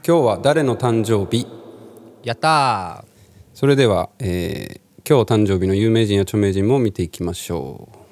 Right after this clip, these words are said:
Speaker 2: 見ていきましょう。
Speaker 1: えーと、二月二十五日ですね。
Speaker 2: そうですね。
Speaker 1: 誕生日の方。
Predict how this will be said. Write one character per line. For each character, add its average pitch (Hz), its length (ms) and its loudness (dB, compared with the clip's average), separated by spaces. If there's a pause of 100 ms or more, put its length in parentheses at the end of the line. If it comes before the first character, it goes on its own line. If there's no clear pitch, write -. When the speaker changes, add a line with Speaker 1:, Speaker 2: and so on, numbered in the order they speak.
Speaker 2:
見 - 60 -20
て 110 80 -18
い - 20 -18
き 107 80 -18
ま 95 140 -14
し - 220 -16
ょ 117 600 -2
う。 - 1040 -20
Speaker 1:
え 104 100 -6
ー - 40 -8
と、 - 80 -6
二 123 160 4
月 120 240 2
二 123 120 4
十 104 180 0
五 107 140 2
日 95 160 -2
で 82 100 -6
す - 120 -10
ね。 98 220 -4 (960)
Speaker 2:
そ 175 120 -6
う - 20 -2
で 117 80 -8
す - 100 -12
ね。 151 200 -8 (140)
Speaker 1:
誕 95 240 -4
生 87 180 -2
日 - 100 -10
の 67 120 -10
方。 - 380 -18